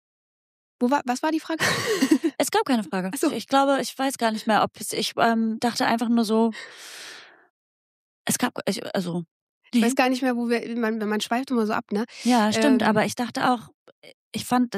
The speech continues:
Speaker 2: das, es schließt sich gerade
Speaker 1: Ach
Speaker 2: so
Speaker 1: so,
Speaker 2: schön
Speaker 1: genau,
Speaker 2: der
Speaker 1: man
Speaker 2: Kreis.
Speaker 1: war mal weg und man kommt wieder.
Speaker 2: Mhm.
Speaker 1: Genau, das war das Ding.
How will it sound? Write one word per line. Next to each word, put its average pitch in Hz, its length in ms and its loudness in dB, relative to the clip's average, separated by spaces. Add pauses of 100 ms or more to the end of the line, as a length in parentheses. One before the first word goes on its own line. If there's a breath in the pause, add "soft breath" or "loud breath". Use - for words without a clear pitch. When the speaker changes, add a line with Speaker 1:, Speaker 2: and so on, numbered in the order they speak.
Speaker 2:
das, 190 280 -2
es 196 240 -4
schließt 247 280 -2
sich 180 140 -6
gerade 151 240 0
Speaker 1:
Ach 254 40 0
Speaker 2:
so 370 120 0
Speaker 1:
so, 359 80 4
Speaker 2:
schön - 100 2
Speaker 1:
genau, 269 180 2
Speaker 2:
der 240 40 -6
Speaker 1:
man 233 160 2
Speaker 2:
Kreis. - 100 2
Speaker 1:
war 269 60 2
mal 262 200 0
weg 269 180 -4
und 285 80 -2
man 240 160 0
kommt 240 280 -4
wieder. 247 200 6
Speaker 2:
Mhm. 226 40 6
Speaker 1:
Genau, 226 260 4
das 226 220 -2
war 262 120 2
das 226 220 -2
Ding. 294 180 0